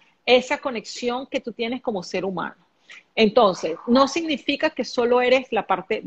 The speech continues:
buena o la que te gusta. No, es reconocer también la parte que no te gusta, abrazarla, es como luz y sombra, abrazar eso y decir, "Sí, yo soy eso, aunque no me guste.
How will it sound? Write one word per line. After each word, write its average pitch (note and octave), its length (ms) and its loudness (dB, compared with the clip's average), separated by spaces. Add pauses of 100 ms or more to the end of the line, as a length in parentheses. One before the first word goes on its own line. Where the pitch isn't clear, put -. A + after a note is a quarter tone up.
buena A#3+ 480 2
o A#3+ 80 0
la F#3 100 0
que F3 100 -8
te D#3+ 120 -6
gusta. G3 480 0
No, B3+ 280 0
es F#3+ 140 -4
reconocer C4 760 0 (100)
también D#4+ 360 -6
la B3+ 120 -2
parte A3+ 240 -6
que A#3+ 80 -16
no G#3 100 -10
te A#3 140 -4
gusta, A3+ 460 -6 (320)
abrazarla, A3 1040 0 (100)
es G#3 180 -10
como B3+ 220 -2
luz C#4 260 -2
y E4+ 80 -2
sombra, B3+ 540 -2
abrazar F#3+ 600 -4
eso C4+ 380 -2
y C4+ 80 -10
decir, G#3+ 320 -10
"Sí, C#4 300 -6 (100)
yo A3+ 160 0
soy B3 320 -4
eso, G#3+ 380 -4
aunque G3 260 -6
no F3 140 -8
me G3+ 120 -4
guste. G#3+ 480 -4